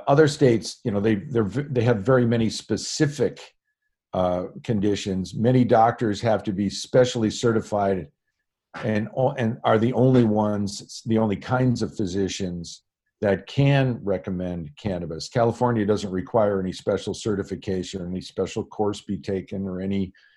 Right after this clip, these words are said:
special license be granted. Any physician can recommend medical cannabis to their patient if they choose.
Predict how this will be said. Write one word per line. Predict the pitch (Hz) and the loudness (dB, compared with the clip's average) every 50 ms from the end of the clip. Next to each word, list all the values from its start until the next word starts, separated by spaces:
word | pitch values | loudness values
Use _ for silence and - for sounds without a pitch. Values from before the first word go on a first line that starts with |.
| _ _ | _ _
special | - - - 104 98 - 104 95 | -8 -2 -2 0 0 0 -2 -2
license | 92 98 104 120 117 - 113 98 - - | 0 2 2 2 0 0 -4 -6 -6 -8
be | - 92 | -10 -10
granted. | 80 82 85 82 80 - 95 90 - - - | -8 -8 -8 -10 -8 -8 -10 -10 -10 -6 -2
Any | 123 131 147 151 143 | 2 2 4 2 2
physician | 143 - 120 98 92 120 120 117 - - 101 90 90 85 82 87 - _ _ _ _ _ _ _ _ - | 0 -2 -2 0 0 0 -2 -2 -2 -4 -4 -4 -4 -6 -10 -14 -16 _ _ _ _ _ _ _ _ -10
can | 101 90 90 | -6 -2 0
recommend | 107 120 123 - 85 95 135 160 175 156 104 | 2 2 2 2 0 0 2 2 2 0 -2
medical | 95 87 82 80 80 82 82 | -2 -2 -4 -4 -6 -10 -10
cannabis | - - 98 90 87 82 82 80 - - | -8 -6 -6 -6 -6 -8 -10 -12 -10 -10
to | 101 90 | -8 -6
their | 85 85 80 | -6 -6 -8
patient | - - 87 87 76 - 87 82 76 73 | -8 -8 -8 -8 -8 -8 -10 -12 -12 -12
if | 90 71 - | -14 -14 -12
they | 85 78 73 | -10 -10 -10
choose. | 71 - - 175 170 101 80 78 90 95 - - - | -6 -2 2 2 2 2 2 -2 -4 -6 -10 -14 -20